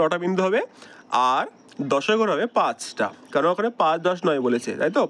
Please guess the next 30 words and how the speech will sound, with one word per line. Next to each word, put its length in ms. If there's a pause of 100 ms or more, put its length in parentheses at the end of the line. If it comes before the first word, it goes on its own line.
পাঁচ 160 (120)
দশ 100 (140)
মানে 140 (200)
পাঁচ 220
দশের 280
ঘরে 120 (140)
পাঁচ, 180 (2250)
এক, 100 (320)
দুই, 220 (180)
তিন, 280 (200)
চার, 280 (180)
পাঁচ। 180 (520)
ঠিক 180
আছে, 160 (720)
তো 40 (100)
চলো 180
পরেরটা 280
দেখো, 140 (160)
পরেরটা 200
দেখো 200
কত 100 (120)
আছে, 120 (100)
নয় 160
দশ 160
আট 120
আটানব্বই, 440 (420)
নয় 220
দশ 180
আট 80 (140)
আটানব্বই। 460